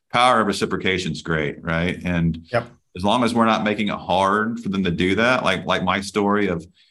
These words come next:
Speaker 1: you know, the customer did a thirty-minute video testimonial. It was awesome, but I guarantee it didn't go anywhere after that because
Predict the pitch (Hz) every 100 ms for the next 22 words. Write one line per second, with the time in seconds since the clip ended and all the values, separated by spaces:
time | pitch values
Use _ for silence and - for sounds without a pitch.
0 | _ _ - 120 98 123 127 - 123 120
1 | 127 120 117 127 120 123 123 113 127 113
2 | 101 87 - 92 92 87 107 131 107 -
3 | 95 110 107 92 80 80 95 95 - 98
4 | 92 113 110 107 113 107 95 92 110 104
5 | 85 80 78 85 85 82 85 92 90